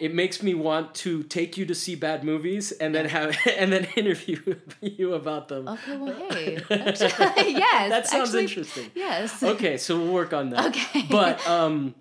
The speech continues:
Speaker 1: but my point with that is that there is a thing that's happening over here because black people are getting shot by cops.
Speaker 2: Yeah.
Speaker 1: That is very real to us. And so,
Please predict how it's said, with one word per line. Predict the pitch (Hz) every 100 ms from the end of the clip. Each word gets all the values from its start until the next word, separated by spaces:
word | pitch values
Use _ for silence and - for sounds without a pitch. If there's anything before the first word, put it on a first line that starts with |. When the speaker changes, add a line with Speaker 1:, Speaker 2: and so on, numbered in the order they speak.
| - - - _ -
Speaker 1:
but | 190 170
my | 180 175 175
point | 170 - 214 214 175
with | 165 135
that | 151 139 135 -
is | 147 143 -
that | 147 139 131 131 - - _ _ 139
there | 131 170 160 160
is | 156 147 143 135 - - _ _ _ -
a | 151 147 143 135 -
thing | 190 190
that's | 180 156
happening | - 156 147 147 143 135
over | 123 127
here | - 156 139
because | 123 131 117 _ _ _ _
black | - 127 131
people | 156 170
are |
getting | 165 175
shot | 170 185 185
by | 208
cops. | 208 123 113 110 - -
Speaker 2:
Yeah. | 277 - - _ -
Speaker 1:
That | 160
is | 143 123
very | 107 156 214 196
real | 170 202 175
to | 151 120
us. | 113 107 - - - _ -
And | 160 151
so, | - - 165 156 147 139 135